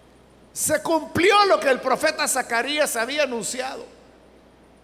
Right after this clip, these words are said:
"Heriré al pastor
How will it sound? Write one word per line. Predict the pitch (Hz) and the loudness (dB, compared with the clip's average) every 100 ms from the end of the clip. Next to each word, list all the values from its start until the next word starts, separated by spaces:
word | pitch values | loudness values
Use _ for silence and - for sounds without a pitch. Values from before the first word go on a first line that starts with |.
| _ _ | _ _
"Heriré | 240 240 254 247 262 320 349 294 | -2 0 0 0 4 6 6 4
al | 247 262 262 - | 2 2 0 -2
pastor | 247 220 - - 330 381 392 381 | -2 0 -4 0 4 4 4 0